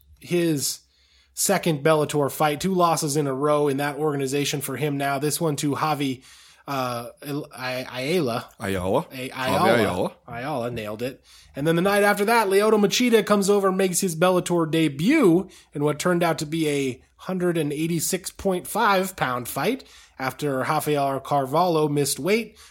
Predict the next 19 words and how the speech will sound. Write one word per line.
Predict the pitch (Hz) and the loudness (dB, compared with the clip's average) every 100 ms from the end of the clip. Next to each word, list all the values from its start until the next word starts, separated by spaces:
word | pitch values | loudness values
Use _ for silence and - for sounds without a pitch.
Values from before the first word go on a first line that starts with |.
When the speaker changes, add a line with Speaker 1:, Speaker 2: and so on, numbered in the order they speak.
| - | -12
Speaker 1:
the | 151 | -4
former | 175 156 147 | -2 0 0
middleweight | 143 151 143 139 | 0 0 0 0
champion, | 226 233 220 208 | 0 0 2 0
Lyoto | 175 175 | 2 2
Machida, | 170 160 - 180 160 139 - - _ | 2 0 0 2 2 0 -6 -20 _
uh, | 143 147 135 131 | -8 -4 -4 -4
puts | 185 - - | -4 -2 -4
forth | - 180 165 - | -2 0 0 -2
a | 143 | -6
late | 143 160 175 175 | -2 0 0 0
effort | 165 - 170 156 | -4 -2 -2 0
there | 165 160 156 | 0 2 0
to | 156 143 135 127 | 0 0 0 -4
catch | - 175 160 - | -4 -4 -4 -6
a | 143 | -6
split | 131 - 170 190 156 | -4 -6 -6 -6 -6
decision | 151 - 175 165 156 135 | -6 -2 0 0 -2 -2
victory. | 139 175 175 165 156 143 | -2 -2 0 0 0 -4